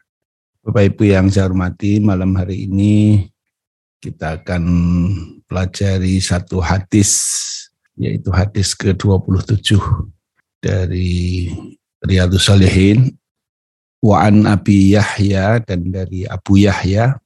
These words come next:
Suhaib bin Sinan radhiyallahu anhu. Suhaib bin Sinan radhiyallahu anhu.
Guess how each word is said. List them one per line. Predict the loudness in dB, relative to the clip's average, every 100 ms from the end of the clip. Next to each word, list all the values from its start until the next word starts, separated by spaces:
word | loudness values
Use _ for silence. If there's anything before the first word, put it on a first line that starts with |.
| _ _ _ -12
Suhaib | -8 -4 0 2 0 -2 _ -18 -18 -14 -6
bin | -4 -4
Sinan | -4 -2 0 0 0 -4 -12 _ _ _ _ _ _ _ _ _ _ -12
radhiyallahu | -8 -6 -4 -2 -2 -2 -2
anhu. | -4 -2 2 2 2 -4 -18 _ _ _
Suhaib | -10 -6 -6 -6 -8 -8
bin | -10 -6
Sinan | -4 -2 -2 -2 -6 -14 _ _ _
radhiyallahu | -12 -10 -6 -4 -2 -2 -2 -2
anhu. | -2 2 4 2 0